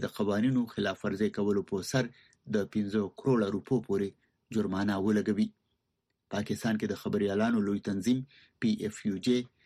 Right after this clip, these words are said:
د بشري حقونو ډلې ایچ آر سی پی او د وکیلانو تنظیم پاکستان بار کونسل دغه مجوزه قانون د ظلم نه ډک بللی او ویلي دا به په آئین کې ورکړل شوي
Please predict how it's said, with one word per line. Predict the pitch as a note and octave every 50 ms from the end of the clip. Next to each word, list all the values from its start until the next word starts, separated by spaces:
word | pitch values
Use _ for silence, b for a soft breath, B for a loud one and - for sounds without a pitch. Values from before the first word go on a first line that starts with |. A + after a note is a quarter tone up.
| b b b b - B2
د | A#2+ A2
بشري | A2+ A2 - - C#3+ D3 C#3
حقونو | B2 - - A2 G#2 G#2 G#2
ډلې | A#2 A#2+ B2 B2 B2 - A2
ایچ | - - G2+
آر | G2 - -
سی | - G#2 F#2 - -
پی | C3 C3 C3 b b b b b _ -
او | A2 G#2+ G#2
د | G2+ F#2+
وکیلانو | G2 - - A#2 A2 A2 G#2 G2+ F#2 F2 -
تنظیم | G2 F#2+ F#2+ G#2 A#2+ A#2+ A#2 A2 -
پاکستان | G2 G2 - G#2+ - - - G#2+ G2+ F#2 F#2+
بار | F#2+ F#2+ - -
کونسل | A#2 B2 B2 A#2 - C3 B2 B2+ B B B B B B - B2+
دغه | A#2+ G#2 G#2 G2 F#2+ G2
مجوزه | F#2+ F2+ G#2 F#2+ G2 G#2 G2+ A2 G#2+ - -
قانون | G2 G2+ A2 A#2+ B2 A#2 G#2+
د | G#2 F#2+ G2+
ظلم | G#2+ G#2 G2 F#2+ F#2+
نه | G2 F#2+ G#2
ډک | G#2+ - _ - G#2+
بللی | G#2 G2 G2+ G#2 - - _ _ _ _ _ _ _ _
او | A2 A2 G#2+ A2+
ویلي | B2 B2+ C3 C3 B2 G#2+
دا | A2+ G#2+ G#2+ G#2
به | G2 F#2+ - -
په | G#2 G2 - - G2
آئین | G#2+ A2+ A#2 A#2 -
کې | - A#2+ G#2
ورکړل | A2 G#2 G2 - G#2+ G2 G2 -
شوي | - C3+ A#2+ B2